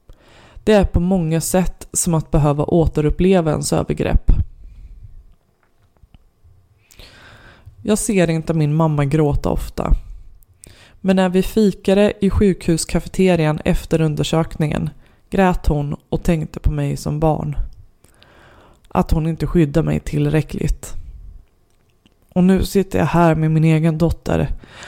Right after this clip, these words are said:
som jag upplever att jag heller inte kan skydda. Varför har vi inte kommit längre än så här? Vi borde skämmas.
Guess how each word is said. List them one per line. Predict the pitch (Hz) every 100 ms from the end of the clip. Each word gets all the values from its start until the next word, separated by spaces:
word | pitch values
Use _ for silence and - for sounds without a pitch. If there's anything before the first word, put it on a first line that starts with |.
| - -
som | - 185
jag | 185
upplever | 180 - 165 156 160
att | 170 156
jag |
heller | 147 165 170
inte | 165 - -
kan | 151
skydda. | 143 - 156 - - - - - - - - - - _ _ _ _ _ _ - - - - - - -
Varför | 196 180 185
har | 170 160
vi |
inte | 175 165
kommit | 151 180 165 165 -
längre | 160 147 147
än | 151
så | -
här? | 139 - 143 - - - _ _ _ - - - _ -
Vi | - 196
borde | 190 180 139
skämmas. | - 175 151 156 151 - -